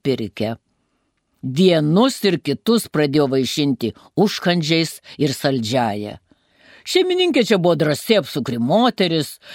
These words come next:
ir iš šios globos nelengvai pavykdavo išsisukti. Kunigas pabandė jaunesniuosius paklausinėti katekizmo, bet šeimininkė tuoj viską pavertė juokais, pati įsikišdama į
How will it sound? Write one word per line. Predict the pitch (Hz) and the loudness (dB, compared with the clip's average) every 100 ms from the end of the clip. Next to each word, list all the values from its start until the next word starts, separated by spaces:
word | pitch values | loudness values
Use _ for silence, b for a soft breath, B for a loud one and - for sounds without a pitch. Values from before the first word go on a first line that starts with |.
| B | B
ir | 190 | 4
iš | 185 151 | 4 2
šios | 185 151 | 0 0
globos | 131 147 143 202 180 - | 0 -2 2 0 0 -4
nelengvai | 165 262 208 165 151 127 135 143 - | 0 2 4 2 2 -2 0 0 0
pavykdavo | 120 107 123 113 117 113 117 | -4 -2 -4 -4 -6 -6 -6
išsisukti. | 107 - 104 - 113 101 - _ 95 - _ _ _ _ _ _ _ _ - | -8 -10 -12 -10 -10 -10 -14 _ -14 -14 _ _ _ _ _ _ _ _ -6
Kunigas | 110 117 110 113 | 0 0 0 -6
pabandė | - 92 117 113 117 113 | -6 -2 2 2 2 0
jaunesniuosius | 113 113 110 - 113 113 110 - | 0 -2 -4 -2 -2 -2 -4 -6
paklausinėti | - - 104 104 - 110 - - 95 | -6 -4 -4 -4 -2 0 0 -2 -6
katekizmo, | 101 - 92 - 175 220 240 240 233 b b b b b | -6 -8 -12 -2 -2 2 2 2 0 b b b b b
bet | 214 233 - | 0 0 2
šeimininkė | 247 220 220 240 262 233 220 | 2 4 4 4 4 2 0
tuoj | 285 381 349 247 | 0 2 2 2
viską | 233 226 - 196 | -2 -2 -2 2
pavertė | 190 185 - 214 208 | 2 2 2 2 2
juokais, | 175 175 170 190 170 151 - | 2 2 0 2 2 2 0
pati | 135 123 151 | -2 0 2
įsikišdama | 143 - 127 143 123 120 120 143 139 B B | 0 -2 -2 -2 -2 -2 0 0 -2 B B
į | 123 | -2